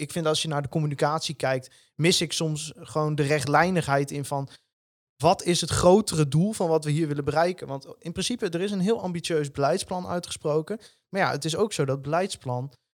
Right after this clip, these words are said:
ja, dat vergt bepaalde financiële, eh, continuïteit. En daar is dit gewoon voor nodig. Daar is voor nodig dat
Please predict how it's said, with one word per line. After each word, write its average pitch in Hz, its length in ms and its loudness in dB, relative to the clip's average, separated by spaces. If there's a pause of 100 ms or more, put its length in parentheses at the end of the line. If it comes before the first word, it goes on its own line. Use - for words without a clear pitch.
(120)
ja, 156 120 -4
dat 143 180 0
vergt - 420 0
bepaalde 156 480 2
financiële, 160 680 2
eh, 135 300 -2
continuïteit. 160 960 4
En 156 240 -4
daar 170 240 6
is 151 300 0
dit 156 300 0
gewoon 143 200 -4
voor 180 100 0
nodig. 156 380 6
Daar 185 160 2
is 170 120 -2
voor 151 100 -6
nodig 139 320 0
dat 139 420 -4